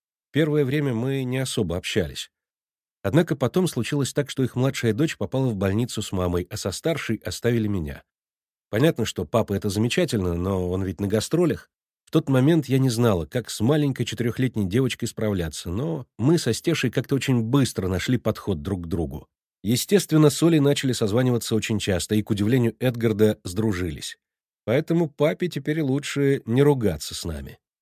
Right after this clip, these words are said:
Был очень забавный случай. Мы сидели в Лужниках, у Глории упали орешки. Папа это увидел. Она смотрит на них и думает: «Ну, жалко же, упала».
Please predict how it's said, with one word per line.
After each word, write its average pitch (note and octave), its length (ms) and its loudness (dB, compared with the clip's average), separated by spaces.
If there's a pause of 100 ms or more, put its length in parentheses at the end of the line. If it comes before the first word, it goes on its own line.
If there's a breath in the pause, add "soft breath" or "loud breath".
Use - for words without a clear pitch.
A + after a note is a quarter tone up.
(280)
Был A#2 100 0
очень E3 240 4
забавный C3 400 2
случай. - 380 -4
Мы A#2+ 120 0
сидели A2+ 300 2
в G2 60 0
Лужниках, G2+ 580 0
у G2+ 100 -6
Глории A2+ 460 4
упали A#2+ 420 -2
орешки. F#2+ 420 -2
Папа B2+ 260 -2
это A#2+ 160 -2
увидел. F2+ 460 -4 (420)
Она A#2+ 200 4
смотрит F3 440 4
на A2 80 2
них F#2+ 220 0
и D#3+ 40 4
думает: G2+ 440 2
«Ну, F3+ 320 -4
жалко E3 360 0
же, D#2+ 120 -4
упала». F#2 480 0